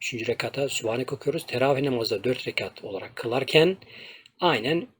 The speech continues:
ikinci, birinci oturuşta salli barik okuyoruz. Kalkınca Sübhaneke'yi okuyoruz üçüncü rekatta.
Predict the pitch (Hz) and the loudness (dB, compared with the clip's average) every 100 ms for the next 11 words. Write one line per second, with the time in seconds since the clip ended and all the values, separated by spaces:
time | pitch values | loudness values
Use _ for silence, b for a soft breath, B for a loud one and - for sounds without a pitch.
0 | _ - - 139 117 131 139 117 120 117 | _ -12 -4 -2 0 2 2 0 -2 -4
1 | 117 156 139 - 131 - 160 147 147 - | -2 2 2 0 -6 0 2 4 2 -4
2 | 120 107 101 92 - 92 90 - - - | -4 -6 -8 -10 -8 -6 -8 -10 -12 -4
3 | 139 131 156 - - - 123 - 101 131 | 0 2 2 0 -4 -2 -2 -2 -6 -4
4 | 143 - 135 104 101 98 - 117 147 196 | -4 -4 -6 -6 -8 -6 -4 -2 -2 -2
5 | 120 - 110 147 131 - 127 139 - 113 | -6 -8 -6 -6 -6 -6 0 0 0 -4
6 | - | -6